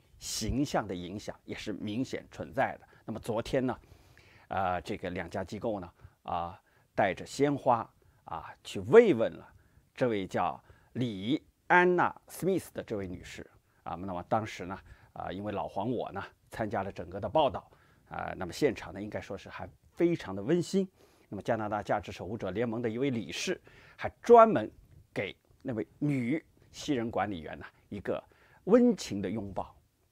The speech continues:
啊。那么后来老黄我把这则消息呢，呃，这个通过 Twitter，通过朋友圈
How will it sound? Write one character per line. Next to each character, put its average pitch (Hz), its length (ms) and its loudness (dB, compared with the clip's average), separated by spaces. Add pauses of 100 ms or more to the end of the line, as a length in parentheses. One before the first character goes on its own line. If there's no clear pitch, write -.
(120)
啊。 - 260 -18 (160)
那 - 80 -10
么 98 400 -6 (460)
后 - 180 -2
来 92 340 0 (300)
老 85 140 -8
黄 101 200 -6
我 85 160 -6
把 85 220 -6
这 117 180 -2
则 92 160 -6
消 139 220 2
息 143 180 -2
呢， 113 140 -2 (640)
呃， - 300 -10
这 - 140 -18
个 - 440 -14
通 101 180 -10
过 87 380 -8
Twitter， 120 340 -4 (240)
通 107 200 -8
过 92 180 -6
朋 110 180 -8
友 113 180 -2
圈 139 380 -2